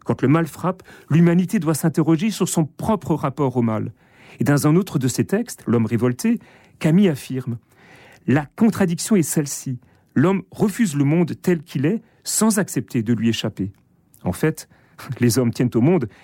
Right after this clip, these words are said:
et dans leur immense majorité, ils ne désirent pas le quitter. Disons que nous voudrions tous échapper au mal,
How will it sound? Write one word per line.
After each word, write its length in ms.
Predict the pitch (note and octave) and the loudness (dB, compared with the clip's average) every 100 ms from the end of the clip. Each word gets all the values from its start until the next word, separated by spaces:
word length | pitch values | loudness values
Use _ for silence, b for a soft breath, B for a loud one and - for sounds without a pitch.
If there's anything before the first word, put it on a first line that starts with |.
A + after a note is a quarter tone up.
| b - | b -2
et 40 | |
dans 120 | B2+ | 0
leur 160 | C#3 C3+ | 0 2
immense 280 | F3+ F3+ - | 2 2 0
majorité, 560 | C#3+ C3+ B2 B2 G#3+ b b _ | -2 -2 -4 -4 -6 b b _
ils 140 | A3+ F#3+ | 2 4
ne 80 | |
désirent 360 | D3+ C#3 B2+ C3 | 2 -2 -4 -6
pas 140 | - | -6
le 100 | A2+ | -4
quitter. 420 | G#2+ - - - - _ _ b b b b b | -6 -10 -8 -8 -8 _ _ b b b b b
Disons 240 | B2 B2+ F3+ | 0 2 2
que 120 | E3 | 0
nous 100 | D#3+ | 2
voudrions 300 | E3+ - D#3+ | 2 2 0
tous 240 | - G3 | 0 -2
échapper 360 | D#3+ E3 C3+ C#3 | -2 -2 -4 0
au 100 | C3+ | 2
mal, 320 | A#2+ D#3+ E3+ | 2 0 -4